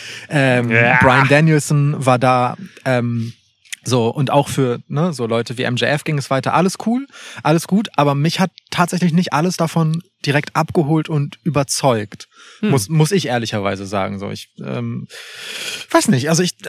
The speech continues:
Speaker 1: mich hat es dann, dann doch deutlich weniger mitgerissen, als mich All Out mitgerissen hat. Ähm, ich fand sie halt konsequent und cool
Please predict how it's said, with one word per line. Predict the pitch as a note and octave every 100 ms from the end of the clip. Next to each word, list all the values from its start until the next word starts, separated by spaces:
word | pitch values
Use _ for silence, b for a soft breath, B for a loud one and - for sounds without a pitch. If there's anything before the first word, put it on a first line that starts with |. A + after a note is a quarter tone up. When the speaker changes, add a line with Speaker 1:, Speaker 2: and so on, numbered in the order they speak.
| - - - -
Speaker 1:
mich | F#3 F#3
hat | A#3
es | G3+
dann, | G3
dann | F#3 G3 E3
doch | D3 G3+
deutlich | - F#3 G#3+ F#3+ E3
weniger | F#3 F#3+
mitgerissen, | D#3+ F#3+ - F3+ E3+ -
als | D#3+ E3
mich | E3+ E3
All | E3+
Out | G#3 A3
mitgerissen | A#2 - A2 A2 - A2
hat. | D3+ - -
Ähm, | C#3+ C#3+ D3
ich | -
fand | - F3+
sie | G3+ F#3 E3+
halt | F3 F3+ - _ b -
konsequent | F#3 E3+ D#3 - G#3 C#4+
und | - D#3 -
cool | G#3 C4 F4